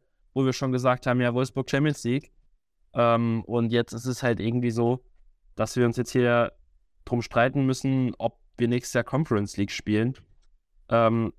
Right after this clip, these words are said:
und ich bin halt einfach der Meinung, dass in diesem Kader etwas fehlt. Das ist,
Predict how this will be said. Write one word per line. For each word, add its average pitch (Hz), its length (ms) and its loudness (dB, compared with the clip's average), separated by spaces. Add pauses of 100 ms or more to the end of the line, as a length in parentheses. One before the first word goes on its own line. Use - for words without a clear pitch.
(200)
und 120 420 0
ich - 180 -6
bin 127 160 2
halt 120 160 0
einfach 117 240 0
der 113 120 -4
Meinung, 110 320 0
dass 107 200 -6
in 120 80 0
diesem 107 440 -2 (100)
Kader 127 520 0 (1800)
etwas 127 340 0
fehlt. 143 500 0 (680)
Das 120 160 -4
ist, - 300 -8